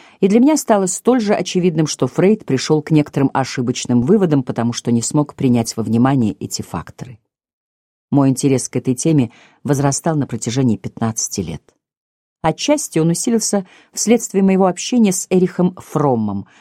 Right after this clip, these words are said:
который, обладая глубокими знаниями как в социологии, так и в психоанализе,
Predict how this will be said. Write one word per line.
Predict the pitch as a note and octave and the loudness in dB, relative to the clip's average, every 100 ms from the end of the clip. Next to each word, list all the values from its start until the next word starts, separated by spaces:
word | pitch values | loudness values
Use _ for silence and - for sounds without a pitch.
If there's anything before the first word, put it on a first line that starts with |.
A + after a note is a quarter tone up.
| _ | _
который, | - - D3+ | -6 0 0
обладая | - D3 D3+ D3 C3+ | 0 0 0 2 0
глубокими | C3+ D3+ D3 C#3 - C3 B2+ | 0 0 2 0 0 -2 -2
знаниями | C3+ C3 D3 A#2+ A2 A2 | -2 2 2 2 0 -2
как | A2 A#2+ | -4 -6
в | - | -6
социологии, | - - C#3+ C#3 C3 A2 A2 G#2+ - _ _ _ _ | -8 -2 0 0 -2 -2 -4 -4 -8 _ _ _ _
так | D3+ C#3+ | -4 -4
и | B2+ | -6
в | |
психоанализе, | - - B2+ - B2+ G3+ C4 F3 B2+ | -8 -4 -4 0 0 2 2 2 0